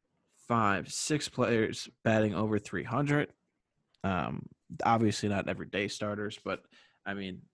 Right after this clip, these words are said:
a hell of a lot of hits, hell of a lot of hard hit balls. Um, what,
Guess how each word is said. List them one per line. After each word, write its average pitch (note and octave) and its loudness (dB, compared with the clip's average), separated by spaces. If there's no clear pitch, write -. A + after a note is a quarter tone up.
a - -12
hell B2+ -2
of A2 -4
a G#2+ -6
lot F#2+ -4
of A#2 -12
hits, B2 -8
hell F#2 -4
of G2+ -2
a G2+ -4
lot F2+ -4
of - -12
hard G2+ -4
hit G#2 -6
balls. G#2+ -4
Um, F#2 -10
what, A#2+ 2